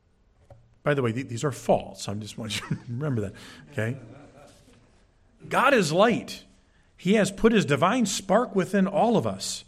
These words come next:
His presence is everywhere, and God is in everything.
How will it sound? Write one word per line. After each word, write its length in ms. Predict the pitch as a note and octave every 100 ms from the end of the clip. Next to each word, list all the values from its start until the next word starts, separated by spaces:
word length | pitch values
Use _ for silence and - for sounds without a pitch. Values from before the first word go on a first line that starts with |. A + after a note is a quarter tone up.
| _ _ _
His 180 | D#3+ D3
presence 520 | - F#3 A#3+ C#4 F#3+
is 180 | E3 - -
everywhere, 540 | B3+ A3+ C#3+ A#2+ A#2+
and 280 | C#3 A#2+ A2
God 340 | C#3 F#3+ G#3
is 180 | E3 C#3
in 160 | D3+ D3
everything. 760 | C#3 G3 G#3+ - B2+ F2+ F#2+